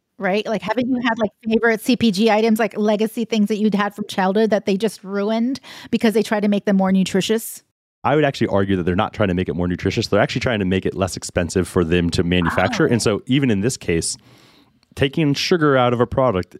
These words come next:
Speaker 2: uh, sugar is probably going to remove cost from the product. And so you can certainly frame it as, "We're gonna make it healthier for you," but it's also going to be less expensive unless they replace it with something else, like an artificial sweetener or a natural sweetener that might not have as many calories. And so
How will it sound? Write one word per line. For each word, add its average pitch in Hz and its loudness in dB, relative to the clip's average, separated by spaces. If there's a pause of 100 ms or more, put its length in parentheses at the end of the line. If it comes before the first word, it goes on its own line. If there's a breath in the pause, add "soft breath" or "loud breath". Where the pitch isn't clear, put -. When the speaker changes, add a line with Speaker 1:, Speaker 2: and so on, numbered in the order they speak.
Speaker 2:
uh, 90 -2
sugar 127 0
is 117 0
probably 107 0
going 101 2
to 95 -6
remove 95 2
cost - -4
from 82 -2
the 76 -2
product. 85 0
And 104 0
so 107 2
you 98 0
can 92 0
certainly 113 0
frame 117 0
it 87 2
as, 82 2
"We're 87 2
gonna 90 2
make 90 2
it 85 -2
healthier 85 0
for 85 -2
you," 80 2
but 92 0
it's 90 -2
also 147 0
going 131 2
to 120 2
be 117 4
less 110 0
expensive 98 -2
unless 82 0
they 82 0
replace 82 0
it 73 0
with 85 -2
something 87 0
else, 82 0
like 82 -2
an 85 0
artificial 85 -2
sweetener 85 0
or 87 2 (240 loud breath)
a 110 0
natural 143 0
sweetener 82 0
that 85 2
might 87 0
not 78 0
have 78 0
as 76 -4
many 69 -4
calories. 80 -2
And 82 -4
so 82 0